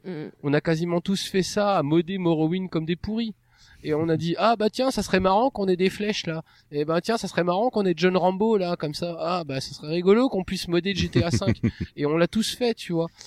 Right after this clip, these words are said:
Speaker 2: Et, et ce gars-là,
Speaker 1: Mm,
Speaker 2: en
Speaker 1: mm,
Speaker 2: fait,
Speaker 1: mm,
Speaker 2: lui,
Speaker 1: mm.
Speaker 2: bah ça a été sur Transport Fever.
Speaker 1: C'est ça.
Speaker 2: Et je me dis, il y a
Speaker 3: Mm.
Speaker 2: pas de limite au fun.
Speaker 1: Non.
Speaker 2: Toi, ce que tu vas trouver chiant, ben, enfin, c'est pareil, je parle, euh, de façon, euh, voilà, c'est limité.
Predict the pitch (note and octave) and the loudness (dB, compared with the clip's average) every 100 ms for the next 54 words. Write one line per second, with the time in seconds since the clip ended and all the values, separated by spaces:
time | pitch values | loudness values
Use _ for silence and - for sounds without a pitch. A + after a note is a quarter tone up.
0 | - - D#3 D#3 - D#3 - G#3+ G#3+ G3 | -20 -4 -4 -4 -6 -10 -8 -6 -6 -6
1 | G#3+ - E4+ A#3 D#3+ - F3+ - G3+ F3+ | -8 -12 -18 -18 -18 -18 -18 -12 -8 -4
2 | D#3+ - D#3 F3+ G3 - - E3+ - F3 | -4 -4 -8 -8 -12 -14 -18 -16 -14 -16
3 | - G#3+ A3 D3 - - _ _ _ _ | -14 -10 -8 -10 -16 -20 _ _ _ _
4 | D#3 E3 E3+ F3+ - E3 F3 G#3+ F#3 G3+ | -8 -6 -6 -8 -10 0 4 4 0 -4
5 | G3+ - F#3 - F#3+ G#3 F#3 - _ - | -4 -2 -4 -4 -8 -6 -10 -14 _ -4
6 | G#3+ - F3+ F3 E3+ - E3 E3 - - | -4 -2 -6 -6 -10 -6 -4 -2 -2 -2
7 | G3 G#3 _ _ _ _ _ _ _ _ | -4 -6 _ _ _ _ _ _ _ _
8 | _ _ C#3+ C#3+ C#3 - _ _ D3 D3+ | _ _ -4 -2 -4 -10 _ _ -8 -6
9 | A#2 _ _ _ _ _ _ - D3 F3 | -8 _ _ _ _ _ _ -20 -18 -12
10 | E3 F#3 D#3+ - - C3+ B2+ A#2+ A#2 A2+ | -12 -12 -18 -20 -20 -20 -20 _ _ _
11 | A#2+ _ _ _ _ D3 A#2+ D3 D3 - | _ _ _ _ _ _ -20 -16 -14 -12
12 | C#3 F3 - E3+ | -8 -6 -2 -4